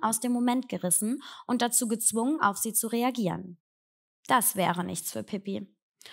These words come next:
Und eigentlich ist es auch nichts für mich. Meine Lieblingsszene ist die, in der Pippi den gesamten Süßigkeitenladen leer kauft und die Bonbons, Kekse und Lollis anschließend mit Tommy und Annika genießt, bis ihnen die Bäuche wehtun.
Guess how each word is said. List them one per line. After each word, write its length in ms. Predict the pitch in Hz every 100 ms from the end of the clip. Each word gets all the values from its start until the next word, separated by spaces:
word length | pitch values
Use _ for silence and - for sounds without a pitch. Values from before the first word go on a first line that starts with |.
| - -
Und 120 | 277
eigentlich 400 | 311 294 240 226
ist 180 | 226 226
es 120 | 214
auch 140 | 226
nichts 240 | 226 214 -
für 100 | 247
mich. 380 | 269 170 - _ _ _ - - - - -
Meine 200 | 226 247
Lieblingsszene 800 | 240 320 - 233 - - 202 233
ist 240 | 185 -
die, 160 | 220 285
in 120 | 240
der 120 | 208
Pippi 340 | 190 - 233 330
den 180 | 208 208
gesamten 460 | 196 226 359 330
Süßigkeitenladen 920 | 240 294 196 - 185 170 185 170 175 185
leer 240 | 180 185
kauft 360 | - 185 277 -
und 120 | 214
die 80 | 202
Bonbons, 520 | 196 202 269 339 -
Kekse 380 | - 240 - -
und 140 | 214 190
Lollis 320 | 185 262 -
anschließend 580 | 202 247 285 294 302 226
mit 140 | 214
Tommy 280 | 233 269 254
und 140 | 220
Annika 400 | 202 226 233 240
genießt, 540 | 202 214 202 254 - - - - -
bis 200 | 294 -
ihnen 240 | 226 220
die 100 | 202
Bäuche 420 | - 160 160 -
wehtun. 520 | 170 - - - -